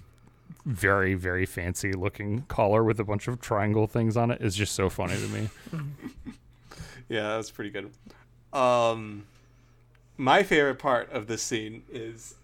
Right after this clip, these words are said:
Speaker 3: when, uh, Chaplin hiccups whistle, uh,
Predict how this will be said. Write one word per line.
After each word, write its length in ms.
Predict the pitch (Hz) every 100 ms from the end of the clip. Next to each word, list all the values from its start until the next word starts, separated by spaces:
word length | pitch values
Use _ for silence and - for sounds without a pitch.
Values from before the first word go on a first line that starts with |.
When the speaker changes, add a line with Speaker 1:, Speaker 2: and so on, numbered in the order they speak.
| -
Speaker 3:
when, 460 | 139 117 117 110 - - -
uh, 300 | 104 107 107 -
Chaplin 640 | - 113 - 113 110 117 - _ _ - - _ -
hiccups 480 | 139 139 135 -
whistle, 460 | 120 110 123 113 117 - - - - -
uh, 300 | 110 107